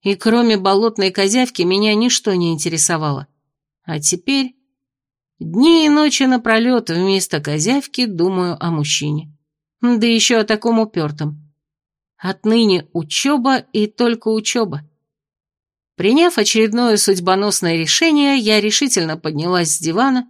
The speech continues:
чмокнула ошарашенную тётю в щёку и шагнула к Горгулье. «Матюша,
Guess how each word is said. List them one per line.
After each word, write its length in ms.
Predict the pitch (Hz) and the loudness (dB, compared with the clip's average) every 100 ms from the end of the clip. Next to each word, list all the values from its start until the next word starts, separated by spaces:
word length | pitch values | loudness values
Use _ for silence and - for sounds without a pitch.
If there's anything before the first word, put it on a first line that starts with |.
| _ _ _ - | _ _ _ -12
чмокнула 680 | - 214 285 294 202 190 185 | -4 2 2 2 0 2 2
ошарашенную 640 | 180 202 202 - 175 175 | 2 2 2 0 -2 -4
тётю 320 | 170 180 180 | -2 -2 -2
в 60 | 180 | -4
щёку 400 | - 349 339 247 | -2 0 0 0
и 60 | 214 | 0
шагнула 500 | 190 175 220 208 180 | -2 -2 -2 -2 -2
к 60 | |
Горгулье. 580 | 170 147 151 147 151 - _ _ _ _ - | -4 -4 -4 -6 -6 -12 _ _ _ _ -6
«Матюша, 1080 | 196 214 233 - 247 311 302 240 233 240 | 0 0 0 0 2 2 0 0 0 0